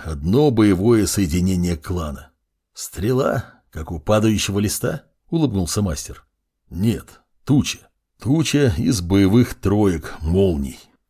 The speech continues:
Буран уставился на звезды на небе и после нескольких секунд добавил: «Времени мало. Мы не станем по-настоящему сплоченной ватагой.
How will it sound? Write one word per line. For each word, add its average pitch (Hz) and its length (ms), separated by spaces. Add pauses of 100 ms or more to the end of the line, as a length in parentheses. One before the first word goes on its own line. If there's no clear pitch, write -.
(240)
Буран 135 640
уставился 101 600
на 90 120
звезды 87 460
на 98 140
небе 160 420
и - 160
после 127 400
нескольких 90 560
секунд 131 500
добавил: 98 600 (480)
«Времени 127 580
мало. 98 400 (320)
Мы 139 260
не 143 140
станем 127 540
по-настоящему 127 880
сплоченной 90 680
ватагой. 80 560